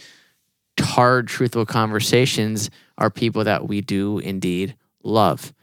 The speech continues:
And we don't want them to leave. We don't want them to step away. But we also know that we have an obligation here.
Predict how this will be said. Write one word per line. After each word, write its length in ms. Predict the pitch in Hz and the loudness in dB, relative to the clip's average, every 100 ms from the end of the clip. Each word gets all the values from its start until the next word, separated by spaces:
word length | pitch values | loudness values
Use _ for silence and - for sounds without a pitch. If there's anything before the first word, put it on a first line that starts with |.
| - | -10
And 120 | 95 | -6
we 80 | 107 | -4
don't 260 | 107 113 113 | -2 -2 2
want 200 | 123 180 | 2 4
them 180 | 101 92 | 2 2
to 120 | 90 | 0
leave. 300 | - 71 - - | 0 -4 -6 -8
We 140 | 110 | -4
don't 260 | 117 113 123 | -2 -2 0
want 240 | 127 170 | 0 0
them 240 | 131 101 95 | 0 -2 -2
to 200 | - 98 | -4 -4
step 300 | - 104 - | -4 -6 -4
away. 320 | - - - - _ _ _ _ - | -4 -4 -8 -14 _ _ _ _ 0
But 220 | 107 80 - | 0 0 -4
we 120 | 123 | 2
also 680 | 117 113 - 117 113 110 107 _ - | 4 2 2 2 2 0 -2 _ -8
know 320 | 98 98 117 | -2 0 0
that 340 | 113 107 - _ _ _ _ _ _ _ _ _ - | 2 2 0 _ _ _ _ _ _ _ _ _ -2
we 140 | 107 | 0
have 140 | 104 101 | 0 0
an 80 | |
obligation 680 | 95 95 98 95 110 - 73 | -2 -2 -2 -2 -2 -2 -8
here. 300 | - - - | -8 -10 -10